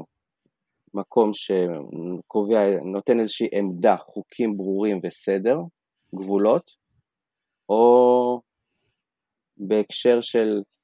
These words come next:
הדרכה, הנחיה, וטיפול בצורכי הציבור,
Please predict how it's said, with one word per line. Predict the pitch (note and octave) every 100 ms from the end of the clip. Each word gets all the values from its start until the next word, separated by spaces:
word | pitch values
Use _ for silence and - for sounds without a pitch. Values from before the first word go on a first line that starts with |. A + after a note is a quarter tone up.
| _ _
הדרכה, | G#2 F#2+ F#2+ F#2+ - C3 C#3+ D#3 - _ _ _
הנחיה, | G#2 G2+ - F#2 F#2+ G#2 - _ _ _ _ _ _ _ _ _ -
וטיפול | F#2 G2+ G2 - _ _ - - - C#3+
בצורכי | B2 - G#2+ - G#2
הציבור, | G2+ - F2 E2+